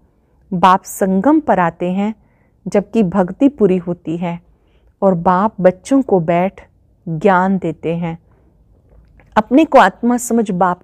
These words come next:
को याद करो। ये कई बच्चों को बहुत मुश्किल लगता है। अपने को आत्मा समझ बाप को याद करो। कई बच्चों को ये बात मुश्किल लगती है, है बहुत सहज,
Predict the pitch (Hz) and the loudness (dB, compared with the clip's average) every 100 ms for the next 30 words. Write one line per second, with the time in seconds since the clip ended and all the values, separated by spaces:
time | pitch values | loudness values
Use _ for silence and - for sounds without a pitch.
0 | - 190 175 175 170 - 170 185 214 _ | -8 -6 -4 -6 -8 -10 -8 -8 -10 _
1 | _ _ _ _ - 196 208 - _ 240 | _ _ _ _ -4 0 0 0 _ 4
2 | 277 208 190 - 262 254 - 196 190 - | 6 4 0 -2 -2 -2 -2 -6 -6 -6
3 | 214 220 196 185 - 208 165 - - 180 | -6 -4 -6 -6 -10 -8 -8 -10 -14 -18
4 | 196 _ - _ _ - _ _ - 190 | -18 _ -20 _ _ -20 _ _ -10 0
5 | 208 214 208 190 - 196 196 - - 208 | 2 2 2 2 0 -6 -4 -6 -4 0
6 | 254 262 - - - 180 175 - - 180 | 0 -2 -8 -14 -8 -2 -2 -2 -8 -6
7 | 170 165 170 - 196 220 254 - _ - | -6 -6 -10 -8 -4 -4 -4 -16 _ -20
8 | _ _ 202 202 185 - - 185 180 180 | _ _ 2 2 2 -2 -6 -6 -4 0
9 | 165 165 185 170 - - 175 165 165 - | 0 0 -4 -8 -8 -8 -4 -4 -6 -8
10 | 185 202 220 - _ - - 277 208 202 | -6 -6 -8 -12 _ -6 2 4 4 4
11 | 208 - 180 175 - | 2 -2 -2 -2 -6